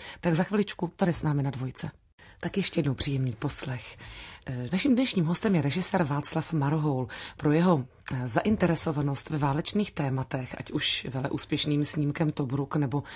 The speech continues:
eh, jeho vlastní účastí na akcích s vojenským tématem spojených,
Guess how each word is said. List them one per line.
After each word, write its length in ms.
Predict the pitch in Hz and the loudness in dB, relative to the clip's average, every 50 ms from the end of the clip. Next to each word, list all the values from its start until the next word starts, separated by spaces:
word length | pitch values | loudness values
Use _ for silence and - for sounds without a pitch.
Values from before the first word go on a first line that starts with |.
| - - - - - - - | -14 -12 -12 -12 -12 -6 -2
eh, 140 | 147 143 139 | 2 2 4
jeho 200 | 143 147 160 147 | 4 4 4 4
vlastní 380 | 151 151 143 - - 175 - | 4 4 2 2 2 0 0
účastí 480 | - 151 - - 165 156 - - - 175 | 0 0 0 0 0 0 0 2 4 4
na 140 | 170 165 - | 6 6 4
akcích 600 | - 147 - - - - 185 180 175 - - - - - | 2 -2 -4 -2 0 2 2 2 0 -2 -8 -10 -8 -6
s 140 | - - | -2 4
vojenským 460 | - 180 180 175 - - - - 175 175 | 6 6 6 6 4 2 2 2 4 4
tématem 420 | - 160 160 165 160 - 165 170 | 6 6 6 6 6 4 2 2
spojených, 560 | - - - 165 160 160 160 165 175 180 - | 0 0 2 4 4 6 6 4 2 0 -2